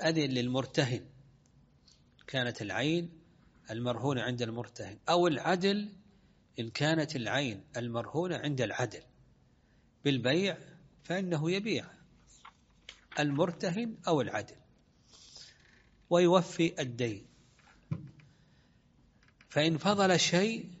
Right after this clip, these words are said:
فإنه يرد للراهن، وإن نقص الثمن عن الدين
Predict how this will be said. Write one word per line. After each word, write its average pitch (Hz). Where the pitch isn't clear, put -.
فإنه 175
يرد 165
للراهن، 113
وإن 135
نقص 180
الثمن 143
عن 135
الدين 156